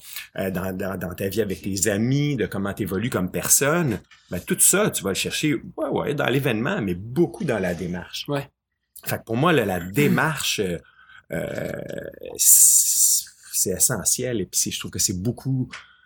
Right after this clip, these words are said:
Speaker 1: c'est beaucoup la démarche, euh, qui, euh, qui fait avancer comme individu plus que nécessairement, euh, l'événement en soi.
Speaker 2: Non, c'est ça.
Speaker 1: Fait que, puis des fois, je trouve que sur, euh, ceux qui ont de la difficulté à abandonner et tout, là, ben,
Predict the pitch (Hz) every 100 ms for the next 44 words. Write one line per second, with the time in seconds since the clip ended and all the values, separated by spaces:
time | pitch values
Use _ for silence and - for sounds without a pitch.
0 | _ _ _ _ _ _ _ _ - 90
1 | 92 107 147 - 143 101 98 98 107 120
2 | - - - 90 - - 90 90 87 87
3 | 82 - 107 - 107 104 87 - 117 95
4 | 87 87 82 90 82 90 110 110 107 107
5 | - 90 85 - 87 87 80 82 85 87
6 | 82 - - 90 87 87 87 87 127 117
7 | - - 127 - 92 - - 107 95 123
8 | - 120 - 101 - 101 90 85 80 -
9 | - _ _ _ _ _ - 113 98 87
10 | 87 85 - - 113 147 135 95 95 104
11 | 104 92 92 139 120 - 135 110 117 120
12 | 87